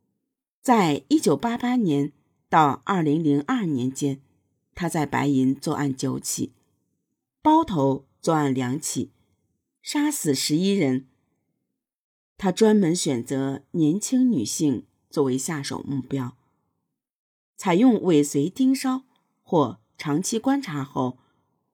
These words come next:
直接进入所选女子居住地进行强奸杀害，有的死者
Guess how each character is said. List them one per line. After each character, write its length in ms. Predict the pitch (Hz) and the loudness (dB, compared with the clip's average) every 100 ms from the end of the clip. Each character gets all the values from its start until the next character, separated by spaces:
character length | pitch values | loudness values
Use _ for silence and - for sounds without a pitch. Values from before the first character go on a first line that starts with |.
| _ | _
直 140 | - 254 | -2 0
接 160 | 294 | 2
进 260 | 339 349 269 | 2 4 4
入 240 | 180 147 | 4 2
所 240 | 135 - 160 | 0 -2 -2
选 280 | 208 165 156 | 0 0 2
女 180 | 151 | 0
子 320 | 147 - 131 95 | 0 -2 -2 -2
居 180 | - | -6
住 160 | 156 156 | -4 -4
地 300 | 131 151 - _ _ _ _ _ _ - | -2 -4 -4 _ _ _ _ _ _ -2
进 200 | 185 156 | 2 2
行 400 | - 131 127 - _ | 2 -2 -2 -6 _
强 320 | - 160 143 | -10 -4 -2
奸 240 | 135 147 139 | 0 0 -2
杀 260 | 143 113 | -4 -6
害， 240 | 101 - - _ _ _ _ _ _ _ _ _ - | -8 -12 -16 _ _ _ _ _ _ _ _ _ 0
有 140 | 151 | 2
的 140 | 143 147 | 4 2
死 240 | - 151 | 0 -2
者 300 | 147 143 - | -2 -4 -6